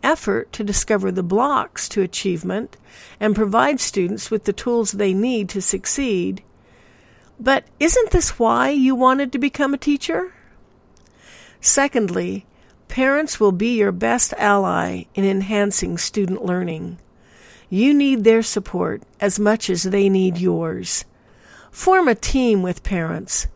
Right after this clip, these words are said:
Listen to all they can teach you about their children and let them know how much you appreciate them.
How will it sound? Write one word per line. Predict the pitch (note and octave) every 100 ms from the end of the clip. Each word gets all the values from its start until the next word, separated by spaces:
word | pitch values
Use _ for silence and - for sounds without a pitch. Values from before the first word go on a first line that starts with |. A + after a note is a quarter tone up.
| -
Listen | G#3+ C4 D4 E4 C#4
to | -
all | - G#3+ B3
they | B3 A#3
can | A3+ G#3
teach | - A3 G3+ -
you | F3 E3+ -
about | F3+ G3 G3 -
their | F3+
children | - F#3 F3 F#3 G#3+ A#3 - - - - -
and | G3+ G#3
let | A#3 -
them | B3 B3
know | G#3 F3+ F3+
how | F#3+ B3
much | A3+ A3 -
you | G#3
appreciate | F#3+ F#3 F#3+ F3+ - F3 E3+ -
them. | F3+ F3 F3+ F3